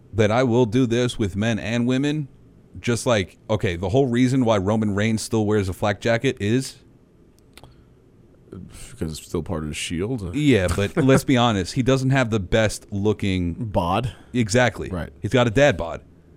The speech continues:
Speaker 1: Why do you think the Usos still wear shirts when they wrestle?
Speaker 2: <laughs>
Speaker 1: He's got a dad bod.
Speaker 2: Right.
Speaker 1: Bayley looked like she had a dad bod.
Speaker 2: That's why Kevin Owens wears a shirt.
Speaker 1: Exactly.
Speaker 2: Right.
Speaker 1: Well, Kevin Owens, you can tell, has a dad
Speaker 2: Yeah,
Speaker 1: bod.
Speaker 2: absolutely. <laughs>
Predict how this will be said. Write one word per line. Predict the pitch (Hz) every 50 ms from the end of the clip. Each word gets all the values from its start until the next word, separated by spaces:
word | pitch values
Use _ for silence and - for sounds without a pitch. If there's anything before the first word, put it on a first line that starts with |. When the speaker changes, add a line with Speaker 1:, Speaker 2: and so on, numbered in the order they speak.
| - - - - - - - - -
Speaker 1:
Why | - 107 123
do | 127 131
you | 123
think | 143 131 113
the | 123
Usos | 139 156 147 - 135 113 101
still | - - 113 104
wear | 107 101 95
shirts | - - 151 123 90 -
when | 90 87
they | 82
wrestle? | 85 76 65 - - - - 117 - - - - - - _ - 143
Speaker 2:
<laughs> | - - - 127 - - 131 117 -
Speaker 1:
He's | 110 113
got | 120 139 139
a | 131
dad | 104 147 151 147 104 85
bod. | 92 80 69 - - -
Speaker 2:
Right. | 87 80 73 - - _ _ _ _ _ - _ _ - - - - _ _ _ _ _ _ - _ _ _ _ - - _ - - - - 95 -
Speaker 1:
Bayley | 131 139 147 151 151 143
looked | 127 131 143 131 135
like | 127 117
she | - 120
had | 120 123 107
a | 98
dad | 87 117 117 101 78
bod. | - 71 64
Speaker 2:
That's | - 85
why | 82
Kevin | - 101 87 92
Owens | 113 127 101 80 120
wears | - 85 78
a | -
shirt. | - - - - - - - - - -
Speaker 1:
Exactly. | 165 180 247 226 202 123 113 92 78 -
Speaker 2:
Right. | 92
Speaker 1:
Well, | 117 113
Kevin | - 160 156 147 139 143
Owens, | 147 139 110 92 -
you | 107
can | - 98 85
tell, | - - 110 110 110 101 87
has | - 101 92 82
a | 69
dad | 67 82 - - -
Speaker 2:
Yeah, | 80 73
Speaker 1:
bod. | - - 104 92
Speaker 2:
absolutely. | 85 - - - 117 - - - - - - - - -
<laughs> | 180 - - - 175